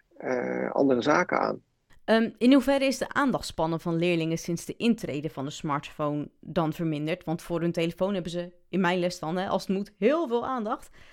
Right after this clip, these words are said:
Speaker 2: Eh, en soms heel weinig voor de sommen van natuurkunde.
Speaker 1: En of die smartphone heeft geleid tot een kortere aandachtspannen, zeg je?
Speaker 2: Ja, bijvoorbeeld. Of juist alleen op de dingen die zij belangrijk vinden.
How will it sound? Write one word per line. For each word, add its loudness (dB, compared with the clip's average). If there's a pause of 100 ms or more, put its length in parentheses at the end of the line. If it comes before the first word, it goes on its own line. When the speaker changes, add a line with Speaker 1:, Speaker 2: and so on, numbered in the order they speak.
(380)
Speaker 2:
Eh, 0
en 0
soms -4
heel 6
weinig -2
voor 0
de -4
sommen 0
van 0
natuurkunde. -4 (480)
Speaker 1:
En 8
of 6
die 8
smartphone 4
heeft 0
geleid 2
tot 0
een -2 (240)
kortere 4
aandachtspannen, 2
zeg -10
je? -20 (220)
Speaker 2:
Ja, 8
bijvoorbeeld. 0
Of 2
juist 4
alleen 2
op -4
de -6
dingen 0
die -2
zij 4
belangrijk 0
vinden. -8